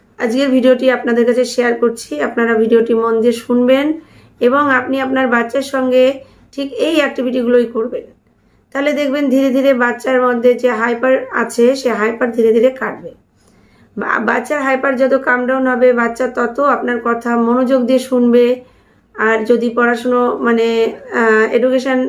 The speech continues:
আহ, যদি শুরু করে দেন, তো বাচ্চা মন দিয়ে, আহ, মানে, পড়বে কিংবা লিখবে। আপনি যেটা বলবেন, ও সেটা করার চেষ্টা করবে। বাচ্চাদের মধ্যে যদি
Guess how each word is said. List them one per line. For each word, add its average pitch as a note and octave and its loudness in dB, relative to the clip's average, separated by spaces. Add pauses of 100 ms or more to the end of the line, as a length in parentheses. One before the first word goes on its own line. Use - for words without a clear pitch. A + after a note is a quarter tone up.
(120)
আহ, A#3 0
যদি A#3 2
শুরু B3+ -4
করে B3 2
দেন, A3+ -4
তো B3+ -2 (360)
বাচ্চা A3+ -2
মন A#3 0
দিয়ে, A#3+ 4
আহ, - -2
মানে, A3 2 (120)
পড়বে B3 0
কিংবা A#3 0
লিখবে। - -2 (640)
আপনি - -4
যেটা C#4+ 0
বলবেন, C#4+ 0
ও D#4 -2
সেটা C#4+ -4
করার A#3+ -2
চেষ্টা G3 -8
করবে। A#3+ -10 (120)
বাচ্চাদের C4+ -4
মধ্যে D4+ 0
যদি C4+ -2